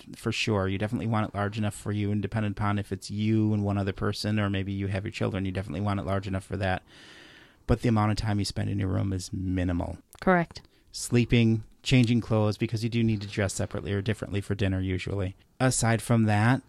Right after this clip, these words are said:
Speaker 1: you're very, very rarely at the room. So unless you have a, maybe a, an extended cruise, or there's the possibility where weather could be an issue or something to where you feel like you need a larger room,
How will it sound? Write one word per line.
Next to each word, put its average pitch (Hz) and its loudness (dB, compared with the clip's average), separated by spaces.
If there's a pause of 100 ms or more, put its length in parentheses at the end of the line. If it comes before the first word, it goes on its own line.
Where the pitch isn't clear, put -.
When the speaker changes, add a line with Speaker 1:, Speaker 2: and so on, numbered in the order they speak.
Speaker 1:
you're 110 2
very, 110 0
very 98 0
rarely 98 0
at 92 -4
the 98 -6
room. 95 0
So 98 2 (600)
unless 120 4
you 123 4
have 110 2 (140)
a, 131 2
maybe 117 4
a, 92 0
an 101 -2
extended 117 4 (200)
cruise, 131 4
or 104 4
there's 101 0
the - -6
possibility 107 2
where 101 2
weather 101 2
could 104 -4
be 104 0
an 104 -4
issue 104 0
or 95 2
something 101 0
to 101 -4
where 101 0
you 98 -2
feel 95 -2
like 95 -2
you 98 -2
need 101 0
a 95 0
larger 95 0
room, 98 -2